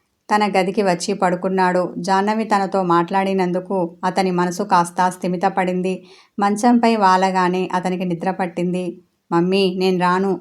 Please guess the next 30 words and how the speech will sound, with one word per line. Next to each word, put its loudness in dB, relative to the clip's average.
అంకుల్తో -4
పాటు 0
ఇంట్లోనే -2
ఉంటాను" -2
అని -2
ముద్దు -4
ముద్దు -4
మాటలతో 0
గట్టిగా -2
అరుస్తూ 0
గోలగోల -2
చేస్తున్నాడు 0
చిరాగ్. -2
చిరాగ్ 2
మాటలు 2
వినిపించడంతో -2
మెలకువ -2
వచ్చింది -4
శార్దూకి. -2
అతను 2
లేచి -2
గది 2
తలుపులు -4
తీసుకొని -4
ఇంకా -2
నిద్రమత్తు -2
చాలనట్టు -4
ఆవలిస్తూ 0
ఆలికి -2
వచ్చాడు. -2